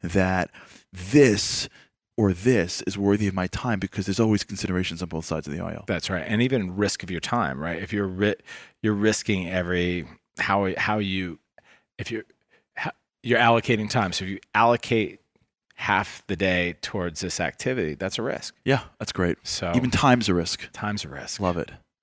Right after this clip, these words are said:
Speaker 1: So now you're in the bank. So now you're, are you, are you an investment banker in the end, or did you, did you
Speaker 2: No,
Speaker 1: take it?
Speaker 2: so I, um,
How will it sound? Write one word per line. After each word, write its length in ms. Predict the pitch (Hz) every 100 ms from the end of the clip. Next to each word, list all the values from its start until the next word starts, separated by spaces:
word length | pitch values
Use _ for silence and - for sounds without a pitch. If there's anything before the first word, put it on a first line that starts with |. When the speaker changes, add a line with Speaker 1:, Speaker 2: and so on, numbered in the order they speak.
| _ _ -
Speaker 1:
So 120 | -
now 140 | 135 131
you're 160 | 135
in 80 | 127
the 60 | 107
bank. 380 | 95 - - - _ _ _ _ _ _ _ _ _
So 160 | - -
now 120 | 113
you're, 180 | 117 117
are 60 | 113
you, 100 | 113 -
are 100 | 135
you 80 | 170
an 60 |
investment 300 | 165 165 -
banker 220 | 160 165 175
in 80 |
the 80 | 165
end, 140 | 175 170
or 80 | 127
did 160 | 120
you, 300 | 117 113 113
did 100 | 113
you 60 | 127
Speaker 2:
No, 260 | 131 123
Speaker 1:
take 80 | 110
it? 40 | 101
Speaker 2:
so 440 | - 113 107 107
I, 540 | 92 110 123 131 123 107
um, 580 | 117 107 101 98 90